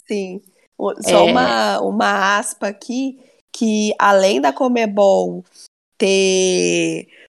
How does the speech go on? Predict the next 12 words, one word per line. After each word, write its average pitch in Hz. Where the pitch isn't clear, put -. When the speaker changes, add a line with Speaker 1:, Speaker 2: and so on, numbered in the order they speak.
Speaker 1:
marcado 185
as 185
datas 180
dos 196
jogos 175
pra 185
um 262
dia 269
antes 190
dos 190
dois 240
turnos, 247